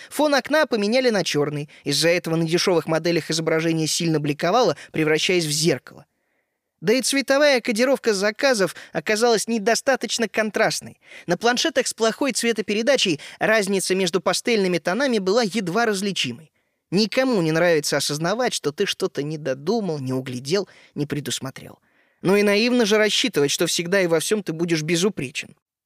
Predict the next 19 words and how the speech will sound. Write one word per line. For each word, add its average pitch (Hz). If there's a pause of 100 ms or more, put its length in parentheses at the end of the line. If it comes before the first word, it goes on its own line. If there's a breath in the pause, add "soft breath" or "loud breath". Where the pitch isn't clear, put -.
(120)
Чтобы 240
делать 262
свою 208
работу 202
хорошо, 156
нужно 214
принять 190
своё 185
несовершенство 170 (180 loud breath)
и -
стремиться 226
к -
лучшему, 262 (160 loud breath)
постоянно 220
получая 202
обратную 160
связь 170
от 127
тех, 320